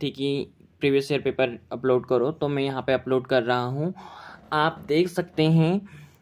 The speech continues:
यहाँ पर बीएससी थर्ड ईयर का प्रीवियस ईयर पेपर का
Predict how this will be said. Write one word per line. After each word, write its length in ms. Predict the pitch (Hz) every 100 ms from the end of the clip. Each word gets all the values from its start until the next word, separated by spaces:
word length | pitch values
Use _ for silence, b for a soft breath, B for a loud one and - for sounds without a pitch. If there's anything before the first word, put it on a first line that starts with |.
| -
यहाँ 440 | 139 147 151 156 156 151
पर 300 | 147 165 -
बीएससी 400 | 127 139 139 151 143
थर्ड 240 | 139 131
ईयर 200 | 135 131 127
का 320 | 139 135 156 165 B B B B
प्रीवियस 340 | 143 139 143 147
ईयर 80 | 143
पेपर 440 | 143 135 139 143 - -
का 160 | 143